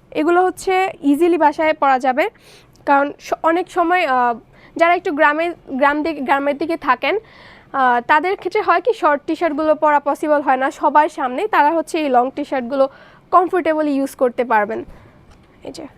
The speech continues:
এটার প্রাইস হচ্ছে মাত্র তিনশো বিশ টাকা, এত রিজনেবল প্রাইসে। এটা হচ্ছে রেইনবো প্রিন্টের একটা, আহ, টি-শার্ট, এই যে এটাও লং,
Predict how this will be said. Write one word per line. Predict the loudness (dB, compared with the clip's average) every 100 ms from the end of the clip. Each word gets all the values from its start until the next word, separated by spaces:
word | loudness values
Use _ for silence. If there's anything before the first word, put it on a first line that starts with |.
| -4
এটার | 0 0
প্রাইস | 2 0 -2
হচ্ছে | -6 -2
মাত্র | 0 -2 -2 -2
তিনশো | 0 0 -2
বিশ | -4 -2
টাকা, | -4 -4 -2
এত | 0 0 -2
রিজনেবল | -2 -2 -2 -2 0 0
প্রাইসে। | 0 -2 -2 -8 -10 -20 -20 -20 _ -20 -20 -20 -20 -20 -18 -18 -18 -20 -20 -20 -20 -20 -20 -20 -20 -20 -20 -12 -4
এটা | -2 0
হচ্ছে | 2 0 -2 -10 -2 0 2 0 -4 -10 -20 _ -20 -8 0
রেইনবো | 2 2 2 0 2 2 2 0 -6 _ -2
প্রিন্টের | 0 0 0 0
একটা, | 0 -2 0 2
আহ, | 2 0 -2 -2 -4 -4
টি-শার্ট, | 0 2 2 0 -10 -20 -20 -20 _ -20 _ -20 _ _ _ -20 _ _
এই | -12
যে | -10 -16 -18 _ _ _ _ -20 -20 -20 -10 0
এটাও | 2 4 2 2
লং, | 2 -2